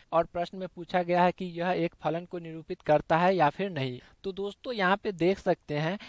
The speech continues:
यदि हम एक ऊर्ध्वाधर रेखा खींचते हैं तो दोस्तों, यह रेखा आलेख को दो जगह पे प्रतिच्छेद कर रही है, यानी कि कट कर रही है। तो दोस्तों, हम यहाँ पे कह सकते हैं, नहीं दिया हुआ आलेख,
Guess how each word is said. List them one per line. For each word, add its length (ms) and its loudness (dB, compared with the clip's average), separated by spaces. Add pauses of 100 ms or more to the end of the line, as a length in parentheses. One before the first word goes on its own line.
(180)
यदि 420 4
हम 180 -2 (160)
एक 220 2 (100)
ऊर्ध्वाधर 680 6
रेखा 400 4
खींचते 540 0
हैं 240 0 (260)
तो 80 -10
दोस्तों, 460 -10 (180)
यह 340 2
रेखा 380 4 (200)
आलेख 380 8 (140)
को 160 -8
दो 320 -10
जगह 300 0
पे 220 -8 (160)
प्रतिच्छेद 560 0
कर 200 2
रही 240 2
है, 140 4
यानी 260 2
कि 200 -10
कट 220 6
कर 180 6
रही 240 4
है। 200 -4
तो 80 -8
दोस्तों, 420 -8
हम 160 -8
यहाँ 200 2
पे 140 -6
कह 240 6
सकते 360 0
हैं, 220 -2 (300)
नहीं 540 0 (120)
दिया 400 4
हुआ 400 4 (100)
आलेख, 600 4